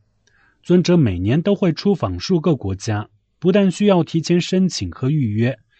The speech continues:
还需要尊者刚好在达兰萨拉。在经过包括会面前的沟通、安全检查、排队等候等一系列程序后，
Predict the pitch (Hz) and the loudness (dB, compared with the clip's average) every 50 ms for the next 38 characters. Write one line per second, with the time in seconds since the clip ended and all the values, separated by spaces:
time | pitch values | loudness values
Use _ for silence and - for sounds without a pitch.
0 | _ _ _ _ - 170 185 170 - 196 208 202 190 175 147 - 196 202 185 - | _ _ _ _ -2 -2 -2 -2 0 0 2 4 4 2 2 0 0 0 0 0
1 | - 92 90 - 170 185 185 - - - 87 85 - - 185 160 131 - 98 95 | -4 -6 -2 0 0 0 0 -2 -4 -8 -10 -8 -2 0 2 2 2 0 -4 -4
2 | 104 110 113 - - 107 95 90 90 90 90 - _ _ _ _ _ _ _ _ | -2 -4 -4 -4 -4 -6 -6 -4 -6 -8 -10 -12 _ _ _ _ _ _ _ _
3 | _ _ _ _ _ _ _ _ _ _ - - 156 147 147 135 180 180 175 180 | _ _ _ _ _ _ _ _ _ _ -2 2 4 4 4 4 2 0 2 4
4 | 165 143 170 170 170 170 - 170 - - 180 170 180 175 160 139 - 131 147 139 | 2 2 2 2 0 2 0 -2 0 0 0 2 2 2 2 0 0 -2 -2 -2
5 | 120 - 156 147 147 147 - - 151 147 151 160 _ - 165 180 185 170 - 151 | -2 0 2 2 2 0 -2 -2 -2 -2 -2 -2 _ -4 -2 0 0 0 0 0
6 | 160 170 - - 101 87 85 - - - 101 104 - - _ _ _ _ _ - | 0 0 0 -2 -6 -6 -6 -10 -10 -6 -4 -6 -6 -6 _ _ _ _ _ -6
7 | - 147 165 170 208 185 143 120 95 90 92 - 185 156 123 113 95 90 87 _ | -2 -2 0 2 2 0 0 -2 -6 -6 -4 -2 -2 -2 0 -2 -4 -6 -8 _
8 | _ _ _ - 143 170 - - 202 196 185 175 139 - - 120 139 - - 131 | _ _ _ -4 -2 -2 -2 0 0 2 2 2 0 0 -2 -2 -2 -2 -2 -2
9 | 110 - - 110 104 92 - | -2 -2 -2 -4 -6 -6 -6